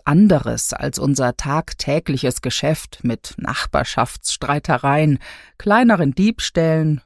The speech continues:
Führerscheinzwicken, Verkehrs- oder geringen Drogendelikten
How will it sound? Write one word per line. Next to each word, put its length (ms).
Führerscheinzwicken, 1400
Verkehrs- 680
oder 320
geringen 440
Drogendelikten 1000